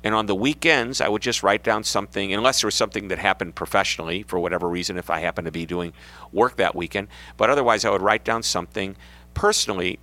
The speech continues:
that was gratifying, something that I was appreciative of, something good that happened. And it could be,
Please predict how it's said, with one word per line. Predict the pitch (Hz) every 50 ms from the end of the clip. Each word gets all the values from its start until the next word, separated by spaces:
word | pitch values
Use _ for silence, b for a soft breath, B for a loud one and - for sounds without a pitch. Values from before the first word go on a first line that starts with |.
| -
that | 95 110 107 -
was | 107 107 -
gratifying, | - 107 107 104 107 113 - - - 82 80 78 78
something | - - 120 110 113 - 123 110 107
that | 104 101
I | 98 98
was | 101 95 87
appreciative | 98 90 - - 127 113 - - - 80 82 76 -
of, | 73 - -
something | - - 127 120 - 151 143 143 -
good | - 151 190 170
that | - 104
happened. | - - 76 - - 73 -
And | 95 110
it | 131 135 -
could | 202 185 -
be, | - 165 156 143